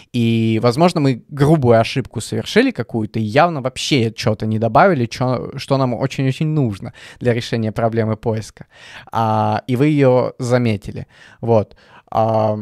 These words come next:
но, да, обязательно пишите, мы об этом поговорим. Никакой у нас нет,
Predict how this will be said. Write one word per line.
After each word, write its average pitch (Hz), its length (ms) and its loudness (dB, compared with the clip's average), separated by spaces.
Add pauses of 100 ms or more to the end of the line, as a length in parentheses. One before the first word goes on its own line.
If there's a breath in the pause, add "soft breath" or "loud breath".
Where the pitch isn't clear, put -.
(200)
но, 143 480 4
да, 123 240 2
обязательно 123 520 -2
пишите, 185 380 -4
мы 123 300 2
об 117 180 -2
этом 120 380 0
поговорим. 131 800 0
Никакой 123 800 0
у 123 100 -6
нас 120 580 -4
нет, 120 540 -4